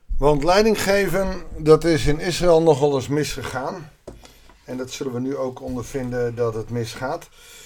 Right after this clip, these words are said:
Ehm, als Jeremia ondergedoken is, hebben we gisteren gehoord in Mispa,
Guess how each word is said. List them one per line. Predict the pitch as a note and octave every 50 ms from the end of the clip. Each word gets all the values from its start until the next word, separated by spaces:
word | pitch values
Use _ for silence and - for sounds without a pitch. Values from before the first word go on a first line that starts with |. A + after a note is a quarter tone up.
| - - _ _
Ehm, | - C3 B2 A#2+ A#2+ A#2 A#2 A2 G#2 - _ _ _ - - - -
als | - B2 B2 B2+ B2+ B2+ B2+ A#2+ - - - -
Jeremia | - D3+ C#3+ C#3+ C#3+ C#3 C3+ C#3 C#3 D3 E3+ G#3+ A#3 A#3 A#3 A#3 A#3 A#3+ A3 F#3 D3+ D#3 - - - - - - - - -
ondergedoken | - F#3+ G3+ G3+ F#3+ E3 D#3+ E3 D#3+ D#3+ D#3+ D#3 D#3 D#3 D3+ C#3 - F3 E3+ D3+ C#3+ D#3 E3+ F3 E3 E3 D#3 D#3+
is, | E3+ F#3+ F3 - -
hebben | - D3+ D3 C#3 B2+ B2
we | B2 B2 B2 B2+ B2+ B2+ C3 A#2+
gisteren | - - E3 E3 D3+ - - C#3+ A2
gehoord | A#2+ C3 C3 C3 C3+ C3+ C3 -
in | B2+ A#2 A#2+
Mispa, | C#3+ E3+ D#3 - - - E3 D#3+ D#3 D3 -